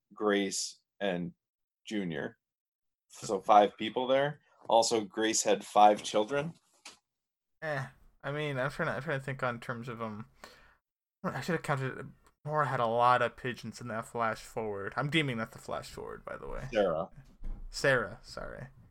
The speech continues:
Speaker 2: Either way, it's a flash forward, just in terms of it's in their reality or it's
Speaker 1: Oh,
Speaker 2: in the
Speaker 1: okay.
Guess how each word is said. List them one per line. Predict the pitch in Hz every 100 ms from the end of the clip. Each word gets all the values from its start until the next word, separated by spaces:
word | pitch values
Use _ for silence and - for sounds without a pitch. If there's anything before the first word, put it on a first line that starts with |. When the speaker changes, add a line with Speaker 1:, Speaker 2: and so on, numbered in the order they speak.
| _
Speaker 2:
Either | 208 180
way, | 156 131
it's | 120
a |
flash | - 139 120
forward, | - 127 120 113 110
just | 117 117
in | 117
terms | - 120
of | 120
it's | 117 -
in | 120
their | 113 117 110 -
reality | - 117 123 139 156 175
or | 120 113
it's | 113 - - -
Speaker 1:
Oh, | 151 107
Speaker 2:
in | 92
the | 113 110
Speaker 1:
okay. | 147 123 95